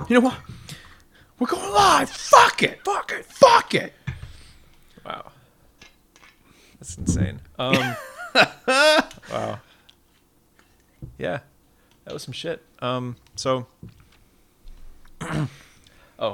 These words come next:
Speaker 2: I would just like to say that, uh, I only have two trophies to go, bitch.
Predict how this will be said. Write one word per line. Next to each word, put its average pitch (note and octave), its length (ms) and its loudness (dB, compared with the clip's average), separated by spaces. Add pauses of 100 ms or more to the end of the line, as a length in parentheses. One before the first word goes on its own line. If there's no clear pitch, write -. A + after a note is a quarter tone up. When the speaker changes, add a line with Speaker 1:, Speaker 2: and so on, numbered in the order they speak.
(100)
Speaker 2:
I - 60 -8
would B2 120 -6
just A2 120 -10
like A2 120 -6
to A2 80 -10
say A2 280 -6 (720)
that, A2 140 -6
uh, A2 240 -4 (540)
I A#2+ 120 -8
only B2+ 160 -6
have A2+ 140 -10
two - 240 -8
trophies C3+ 440 -8
to C3+ 80 -10
go, B2 240 -4
bitch. C#3 440 -6